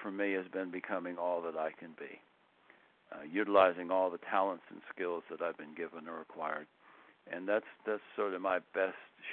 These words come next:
short definition of what my life is supposed to be. It's supposed to be all that I've been given the ability to be.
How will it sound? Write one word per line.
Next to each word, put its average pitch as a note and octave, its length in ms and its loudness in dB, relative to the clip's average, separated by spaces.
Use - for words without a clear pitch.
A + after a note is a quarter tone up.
short G2 280 0
definition F2+ 800 -4
of D#2+ 160 -4
what F2 200 0
my E2+ 120 4
life F2+ 320 6
is E2+ 120 -12
supposed - 380 -8
to - 80 -14
be. F2+ 240 -4
It's D#2 160 -10
supposed - 360 -8
to G#2 60 -8
be F2+ 240 -4
all F2 220 6
that F#2 140 -4
I've F2 260 -4
been F2 260 -6
given G2 240 -2
the F#2+ 140 -4
ability D#2+ 580 -4
to - 180 -12
be. C#2+ 160 -8